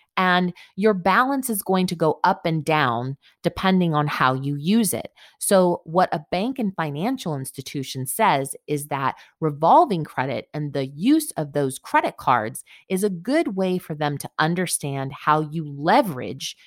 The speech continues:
your cash position, and hence why revolving credit is so important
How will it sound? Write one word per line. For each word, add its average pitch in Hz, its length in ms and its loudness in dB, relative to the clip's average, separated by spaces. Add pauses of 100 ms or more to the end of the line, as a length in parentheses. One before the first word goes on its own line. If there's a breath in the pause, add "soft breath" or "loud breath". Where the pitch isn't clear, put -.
(140 soft breath)
your 185 300 0
cash 117 500 -2
position, 151 640 -2 (340 loud breath)
and 156 180 0
hence 156 360 -4 (120)
why 135 520 4 (260 soft breath)
revolving 147 560 0
credit 135 460 -6
is 135 140 -8
so 139 240 -6
important 143 680 -4